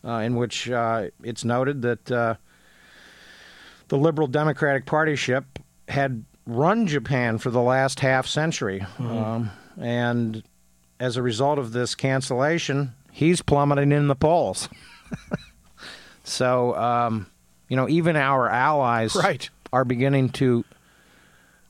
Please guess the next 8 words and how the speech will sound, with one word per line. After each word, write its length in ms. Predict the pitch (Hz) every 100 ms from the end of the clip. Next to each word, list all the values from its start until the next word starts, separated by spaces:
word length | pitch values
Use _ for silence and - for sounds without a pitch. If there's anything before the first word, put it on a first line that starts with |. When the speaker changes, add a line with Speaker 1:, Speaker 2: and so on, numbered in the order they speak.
| _ _
Speaker 1:
suffer 380 | - 165 - 127
some, 400 | - 127 113 101 - - _ _ _ _ _ _
dare 180 | 117 135
I 80 | 127
say 260 | 123 143 139
this, 220 | 123 -
combat 600 | - 139 151 135 110 -
fatigue, 520 | - - 117 101 95